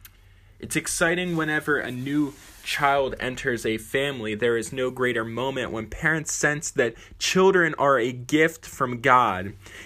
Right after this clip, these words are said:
In these joyful moments, pastors have the privilege of sharing how parents can express their full appreciation to God through baby dedication. While some Christian ministers baptize babies, the following order of service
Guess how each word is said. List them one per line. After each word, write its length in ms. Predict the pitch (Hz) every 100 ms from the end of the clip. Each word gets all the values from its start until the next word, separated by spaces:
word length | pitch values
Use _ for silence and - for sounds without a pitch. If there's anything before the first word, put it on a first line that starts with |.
| -
In 140 | 143
these 180 | 151 147
joyful 440 | - 156 170 196
moments, 560 | 190 135 113 113 120 -
pastors 540 | - 131 131 - 139
have 200 | - 131
the 80 | 123
privilege 680 | 104 - 175 175 135 120 -
of 200 | - 113
sharing 500 | - 135 127 123 135 - - - -
how 180 | 143
parents 800 | 131 - - 196 196 143 131 -
can 260 | - - 131
express 600 | 123 117 - 123 120 -
their 220 | 123 120
full 440 | 110 - 143 139 113
appreciation 840 | 117 - 120 120 110 107 - 110
to 60 | 104
God 380 | 110 101 101 104
through 360 | - 110 107 - _ _ _ -
baby 240 | 185 185
dedication. 840 | 101 95 98 104 101 - - - - - - - - - _
While 160 | 120
some 260 | 120 170 160
Christian 460 | 160 170 - 147 131
ministers 440 | 151 165 147 131
baptize 640 | 107 120 147 - 135 120
babies, 380 | - 113 117 117
the 80 | 120
following 500 | - 139 156 160 151
order 340 | 131 131 131
of 100 | 123
service 680 | - 117 104 98 104 107 -